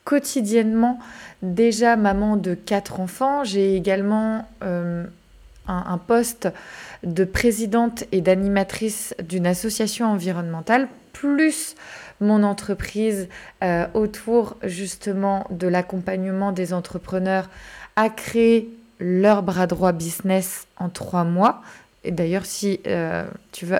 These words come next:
des infos, n'hésite pas à me contacter. Tu as, euh, le lien dans la description de cet épisode.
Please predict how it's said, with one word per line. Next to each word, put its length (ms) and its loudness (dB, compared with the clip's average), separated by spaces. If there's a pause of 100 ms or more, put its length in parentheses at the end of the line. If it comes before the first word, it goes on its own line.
des 280 2
infos, 440 -2
n'hésite 520 -2
pas 180 -4
à 100 -6
me 120 -4
contacter. 640 -6
Tu 240 -6
as, 160 0 (640)
euh, 200 2
le 200 2
lien 340 0 (360)
dans 180 0
la 100 4
description 500 -6
de 60 -6
cet 180 -4
épisode. 480 -2